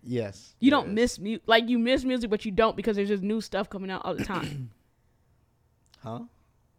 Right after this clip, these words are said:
Speaker 1: What do you mean you don't miss music?
Speaker 2: Like,
Speaker 1: People listen to old artists
Speaker 2: it's not
Speaker 1: all the
Speaker 2: good.
Speaker 1: time.
Speaker 2: Old, yeah, old music.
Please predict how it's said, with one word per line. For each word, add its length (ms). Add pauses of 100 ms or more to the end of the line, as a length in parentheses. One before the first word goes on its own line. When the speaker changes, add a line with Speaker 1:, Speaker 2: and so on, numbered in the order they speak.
(1160)
Speaker 1:
What 120
do 60
you 100
mean 280
you 120
don't 200
miss 180
music? 320
Speaker 2:
Like, 220
Speaker 1:
People 400
listen 340
to 140
old 260
artists 280
Speaker 2:
it's 60
not 160
Speaker 1:
all 60
the 60
Speaker 2:
good. 80
Speaker 1:
time. 420
Speaker 2:
Old, 460 (100)
yeah, 280 (100)
old 340
music. 420